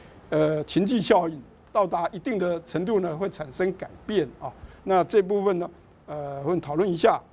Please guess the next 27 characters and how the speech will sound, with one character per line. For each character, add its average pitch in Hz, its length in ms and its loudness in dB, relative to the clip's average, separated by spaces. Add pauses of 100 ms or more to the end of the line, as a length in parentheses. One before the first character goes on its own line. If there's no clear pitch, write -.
(200)
那 180 100 0
另 262 180 -2
外 247 160 6
一 226 40 -2
个 226 100 4
问 240 180 -4
题， 185 140 -4
我 180 100 0
们 170 140 -4
就 202 60 2
会 196 60 0
讨 165 180 -8
论 175 120 -4
到， 180 220 2 (320)
呃， 151 260 -2 (120)
不 277 80 -2
公 247 280 4
平 175 320 -10
的 170 440 -4
游 175 200 2
戏 214 140 -4
规 185 160 2
则 165 160 -6
的 143 100 -12
问 139 220 -12
题。 - 140 -20 (480)
那 170 260 2